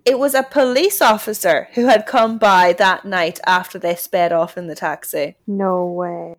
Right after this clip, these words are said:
Speaker 1: It was the final straw.
Speaker 2: What?
Speaker 1: The determined gang plied Michael Malloy with wood alcohol. They dragged Michael Malloy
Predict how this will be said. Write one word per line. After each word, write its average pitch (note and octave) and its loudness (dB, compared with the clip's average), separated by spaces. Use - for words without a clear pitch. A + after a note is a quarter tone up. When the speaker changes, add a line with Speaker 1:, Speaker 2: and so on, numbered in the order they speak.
Speaker 1:
It A3 0
was A3 2
the A#3+ -6
final G3 0
straw. E3+ 0
Speaker 2:
What? F3 -16
Speaker 1:
The G3 -4
determined B3 0
gang G3 2
plied F#3+ 4
Michael B3+ 0
Malloy F#3+ 2
with E3 -6
wood B3+ 4
alcohol. F3 -2
They F#3+ -2
dragged A3+ 2
Michael A#3+ -2
Malloy F3 0